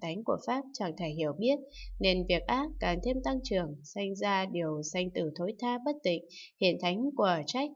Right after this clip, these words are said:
kẻ trí xa lìa. Ta nói những kẻ ấy chẳng thể nào giải thoát được các thứ tội lỗi, sanh ra bệnh chết, vân vân. Long Cát Tường hỏi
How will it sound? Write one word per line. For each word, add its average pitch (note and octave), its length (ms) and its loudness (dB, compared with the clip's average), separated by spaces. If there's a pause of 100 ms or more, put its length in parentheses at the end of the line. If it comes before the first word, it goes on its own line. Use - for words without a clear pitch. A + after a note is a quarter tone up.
kẻ E3 200 2
trí F3+ 220 -2 (100)
xa B3+ 200 -4
lìa. E3 200 -2 (420)
Ta A3+ 120 2
nói A3+ 280 2
những C#4+ 200 0
kẻ G3 200 0
ấy A#3 320 2
chẳng G3+ 260 0
thể E3+ 120 -2
nào E3+ 200 0
giải D#3 320 -2
thoát A#3+ 200 -2
được F3+ 220 2 (120)
các A#3+ 200 -2
thứ A3+ 60 2 (120)
tội - 220 0
lỗi, A#3+ 260 0 (120)
sanh G3 180 -2
ra E3 240 -4
bệnh - 140 0 (100)
chết, C#4 220 -2 (180)
vân F3 220 -2
vân. F3 220 0 (520)
Long F3+ 240 2
Cát A#3 180 -2
Tường D3+ 240 0
hỏi D3+ 240 0